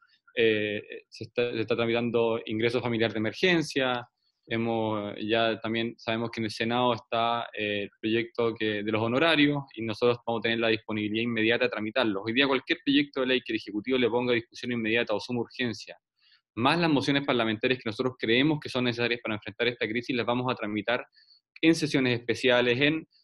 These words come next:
traba-, en, en trabajo de salas ordinarias. No vamos a perder un minuto. Sabemos lo complicado que está la situación en nuestro país. Todos nos representamos a distritos que,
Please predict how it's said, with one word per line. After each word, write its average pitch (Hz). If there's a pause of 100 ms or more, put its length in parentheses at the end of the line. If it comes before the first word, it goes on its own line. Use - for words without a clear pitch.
(120)
traba-, 117
en, 120
en 117
trabajo 123
de 117
salas 120
ordinarias. 120
No 135
vamos 156
a 147
perder 135
un 139
minuto. 123
Sabemos 139
lo 113
complicado 117
que 143
está 143
la 139
situación 139
en 139
nuestro 135
país. 139 (220)
Todos 143
nos 127 (180)
representamos 120
a 120
distritos 123
que, 113